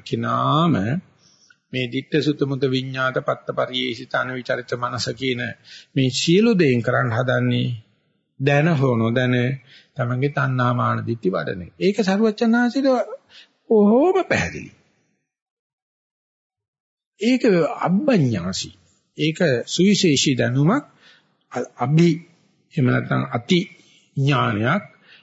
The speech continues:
ඒ ඥානය, අ, සරුවච්චන්හන්සේ ප්‍රකාශ කරනවා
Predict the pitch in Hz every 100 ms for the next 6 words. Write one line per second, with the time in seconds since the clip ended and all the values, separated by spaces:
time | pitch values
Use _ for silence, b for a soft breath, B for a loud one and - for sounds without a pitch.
0 | - 202 247 254 240 254 285 302 254 -
1 | _ _ _ _ _ 170 170 170 165 170
2 | 196 190 202 190 202 190 - 214 135 107
3 | - _ _ - 139 - 190 180 220 226
4 | 143 110 131